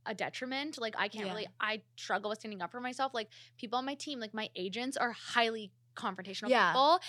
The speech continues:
Speaker 1: and I know that about them, and I knew that about them when I first met them, and it felt like a great fit because I was like, "Something that I lack, they have." And, like, that's why this is gonna be, like, fitting like a puzzle, where, like, I can't
Speaker 2: Yes.
Speaker 1: really stand up for myself that well, and it makes me uncomfortable to do so, and I come off sometimes as being, like, too nice,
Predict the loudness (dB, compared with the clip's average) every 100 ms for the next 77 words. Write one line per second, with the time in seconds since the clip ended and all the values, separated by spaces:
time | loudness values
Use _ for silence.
0 | -14 -6 4 6 6 4 4 0 2 4
1 | 4 6 4 4 0 -2 -4 -4 -2 0
2 | 2 0 0 -4 -4 -4 -4 -6 -4 -4
3 | -4 -4 -4 -4 -6 -6 -6 -4 -8 -6
4 | -8 -6 -6 -8 -8 -4 -4 0 0 0
5 | 0 2 2 0 -4 -4 -4 -4 -4 -6
6 | -4 -4 -2 -2 0 0 0 -6 -8 -10
7 | -6 -4 -4 -6 -8 -8 -12 -10 -8 -6
8 | -4 -6 -8 -14 -4 0 2 2 4 4
9 | 4 -4 -6 -6 -2 -2 -2 -4 0 4
10 | 4 4 2 0 2 2 2 2 2 -2
11 | -6 -10 -8 -10 -10 -10 -6 -6 -6 -8
12 | 0 2 2 0 -2 -4 -12 -20 _ -8
13 | -2 -2 0 4 4 4 -2 -8 -8 -8
14 | -8 -8 -8 -6 -4 2 4 4 2